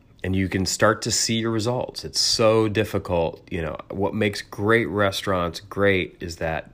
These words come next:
they, they see the, um,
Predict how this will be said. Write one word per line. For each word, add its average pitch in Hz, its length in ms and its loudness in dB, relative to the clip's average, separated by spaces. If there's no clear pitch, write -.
they, 82 440 -4
they 87 140 -2
see 95 720 0
the, 87 580 -4
um, 65 420 -10